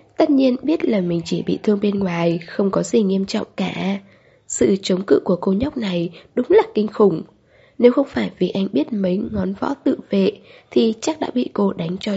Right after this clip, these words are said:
chấn thương sọ não rồi. Không cần phải nghĩ cũng biết cô hiểu lầm chuyện gì. Nghĩ đến đây, Lục Thiều Trì bất giác mỉm cười. Dĩ Mạch nhìn thấy Thiều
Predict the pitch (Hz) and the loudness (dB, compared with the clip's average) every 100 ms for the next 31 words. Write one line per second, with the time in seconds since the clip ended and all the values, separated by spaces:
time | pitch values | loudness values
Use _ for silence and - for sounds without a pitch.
0 | 196 196 202 - 269 233 - 208 214 262 | -2 0 0 0 0 0 -4 -4 -4 -4
1 | 262 175 170 170 165 - _ _ _ _ | -2 0 2 2 -2 -6 _ _ _ _
2 | _ _ _ _ _ _ _ - - 220 | _ _ _ _ _ _ _ -4 0 2
3 | 202 175 170 170 202 - - 277 330 - | 2 0 -2 -2 -2 -2 -2 0 0 -2
4 | - _ - 269 254 170 160 160 - 196 | -10 _ 2 4 4 2 0 -2 -2 -4
5 | - 185 165 170 165 - - _ _ _ | -4 -2 0 0 0 -4 -14 _ _ _
6 | _ _ - 208 208 190 208 208 208 196 | _ _ -4 0 0 0 0 0 2 2
7 | - - 254 240 220 214 226 202 - 202 | 0 -6 2 2 2 0 0 0 -2 -2
8 | 190 240 302 - 330 - 202 165 - 180 | 0 -2 -2 -4 -6 0 0 0 -4 -2
9 | 165 165 160 170 _ _ _ _ _ _ | 0 0 -2 -6 _ _ _ _ _ _
10 | _ _ _ _ _ _ - - 269 262 | _ _ _ _ _ _ -6 0 2 2
11 | 202 185 170 170 165 233 | 0 -2 -2 -2 -2 -2